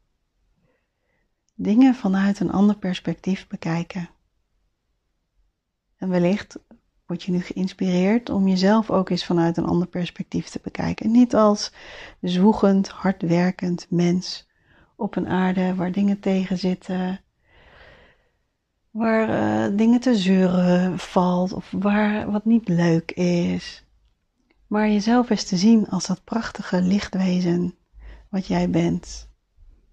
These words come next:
wat je ook bent. Dat prachtige licht wat dacht, "Oh ja, hier op aarde, daar moet ik zijn. Hier kan ik prachtige ervaringen opdoen." En voor velen van ons geldt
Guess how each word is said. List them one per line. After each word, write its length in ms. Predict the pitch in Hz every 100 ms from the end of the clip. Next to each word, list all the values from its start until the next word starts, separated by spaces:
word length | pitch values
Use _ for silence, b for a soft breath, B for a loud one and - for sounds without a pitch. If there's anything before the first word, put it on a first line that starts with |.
| _ _
wat 160 | -
je 100 | -
ook 220 | 202 208
bent. 460 | - 180 185 - - _ _ _ _ _ _
Dat 180 | - -
prachtige 480 | 214 214 - 196 180
licht 420 | 202 226 - -
wat 440 | 180 180 - - _ _ _ _ _
dacht, 400 | - 180 - -
"Oh 180 | 202 190
ja, 180 | 185 175
hier 380 | 180 214 214
op 120 | 185 -
aarde, 400 | - 214 202 175 _ -
daar 320 | 190 226 269
moet 160 | 254
ik 120 | 233 -
zijn. 460 | - 220 202 180 - b b b b b b _
Hier 360 | - 214 240 240
kan 180 | 226 208
ik 120 | 202
prachtige 500 | - 262 - 233 -
ervaringen 580 | 202 - 226 220 202 202
opdoen." 500 | 202 202 202 202 202
En 460 | 208 202 202 202 b b b b b
voor 160 | - 202
velen 520 | - 214 226 233 214
van 220 | 196 180
ons 240 | 180 180 185
geldt 420 | - 185 185 -